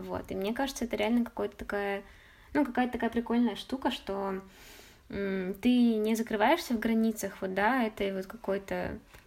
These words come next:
какой-то своей такой традиции, обычаев и так далее, ты приносишь ее в другое место. Ну, то есть, вот я щас знаю, вот есть дизайнер Андрей Артемов, кажется, или че-то такое. Короче, бренд Walk of Shame.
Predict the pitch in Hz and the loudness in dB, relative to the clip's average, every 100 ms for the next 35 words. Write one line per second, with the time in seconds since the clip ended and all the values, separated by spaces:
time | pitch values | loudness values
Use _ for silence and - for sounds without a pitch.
0 | - - 226 214 - 214 208 208 226 190 | -10 0 0 0 0 2 2 0 -4 -2
1 | 190 190 214 220 220 - 214 214 - - | -2 -2 -2 -2 -2 -2 -4 -4 -6 -6
2 | 202 208 285 285 233 220 214 208 240 240 | -4 0 2 2 0 -2 -2 0 0 0
3 | - - - 208 202 214 214 202 202 190 | -2 -6 -8 -6 -4 -4 -6 -6 -4 -4
4 | 185 - 220 247 233 - - - - 214 | -6 -4 0 2 0 -4 -16 -16 -8 -4
5 | 214 233 233 220 220 226 285 254 247 - | 0 0 2 0 0 2 2 2 -2 -10
6 | - - _ - 208 233 233 220 208 214 | -20 -20 _ -6 -4 4 4 4 2 4
7 | 294 320 240 - 214 214 226 233 220 - | 6 4 4 0 0 0 2 2 2 -2
8 | 202 - 262 262 - 196 196 - - 196 | -4 0 2 2 0 -2 -2 -8 -6 -4
9 | - 208 202 190 226 - 208 202 202 247 | -2 -4 -4 -4 -6 -8 -6 -6 -2 0
10 | 277 - - 208 214 214 226 254 240 226 | -2 -6 -4 -2 -2 2 4 4 2 -2
11 | 214 - 196 185 | -2 -2 -2 -4